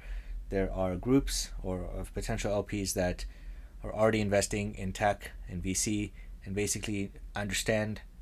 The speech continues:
some of the challenges of their conventional investments when you think about issues like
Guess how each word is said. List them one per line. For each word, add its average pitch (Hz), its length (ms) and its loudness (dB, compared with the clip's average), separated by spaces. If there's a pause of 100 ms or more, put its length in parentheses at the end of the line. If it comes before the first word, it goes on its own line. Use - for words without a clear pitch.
(160)
some 127 120 -6
of 113 60 -4
the 104 80 -4
challenges 120 580 2
of 95 140 -8
their 92 140 0
conventional 117 420 0
investments 92 540 0
when 92 100 -2
you 90 60 0
think 98 200 -6
about 87 260 0 (200)
issues 87 360 -6
like 82 220 -8